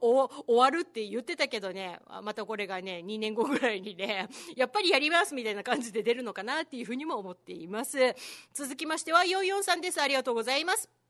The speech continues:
「私の彼氏がしょっちゅうこういうの借りてきます。なので結構好きです。」あ、映画の方だね。洋画だったら、やっぱりソウ。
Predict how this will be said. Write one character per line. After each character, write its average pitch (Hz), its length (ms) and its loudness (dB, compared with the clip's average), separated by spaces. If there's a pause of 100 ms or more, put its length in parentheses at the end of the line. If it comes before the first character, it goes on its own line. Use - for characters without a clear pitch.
(580)
「私 359 420 2
の 415 100 0
彼 403 180 4
氏 403 140 -2
が 311 180 2 (160)
し - 140 0
ょ 466 60 6
っ 571 120 2
ち - 120 2
ゅ - 20 8
う 415 60 4
こ 294 160 -2
う 311 80 2
い 277 40 0
う 269 60 0
の 269 100 -2
借 254 200 -6
り - 20 -10
て 240 100 -6
き 233 100 -10
ま 196 140 -4
す。 - 160 -6 (320)
な 254 160 2
の 403 140 2
で 254 80 0
結 - 260 -4
構 240 140 2
好 226 60 2
き - 280 -2
で 202 120 -4
す。」 - 180 -10
あ、 214 160 -2
映 220 180 -2
画 233 80 -4
の 254 80 -6
方 294 160 -4
だ 190 100 -4
ね。 233 200 -6 (320)
洋 294 300 2
画 403 120 2
だ 427 100 4
っ 427 120 -4
た 240 100 2
ら、 262 180 2 (220)
や 226 180 0
っ - 140 -10
ぱ 381 120 4
り - 260 -6
ソ 320 460 4
ウ。 185 180 -2